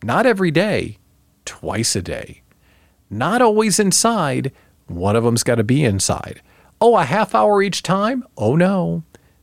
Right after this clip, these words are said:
forty-five minutes each time. Forty-five minute workout inside, forty-five minute workout outside. Plus no beer, and stare at yourself in the mirror every day,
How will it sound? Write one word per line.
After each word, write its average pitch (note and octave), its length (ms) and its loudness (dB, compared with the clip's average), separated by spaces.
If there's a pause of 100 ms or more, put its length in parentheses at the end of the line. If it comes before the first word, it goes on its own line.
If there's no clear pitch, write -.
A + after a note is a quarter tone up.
forty-five F#2+ 840 -2
minutes C3 400 -2
each - 220 -8
time. - 340 -14 (960)
Forty-five A#2 640 0
minute A2 240 0
workout G2+ 420 -2
inside, C#3 600 0 (180)
forty-five A2 600 0
minute F#2+ 260 -4
workout F#2+ 400 -4 (100)
outside. - 640 -4 (1300)
Plus F3 300 0
no A#2+ 140 2
beer, E2 400 -4 (840)
and D#3 200 2
stare B2 260 2
at - 80 -6
yourself G#2 380 -2
in G2+ 40 -4
the F#2+ 60 0
mirror F2 380 -4
every F2+ 200 -8
day, E2 360 -10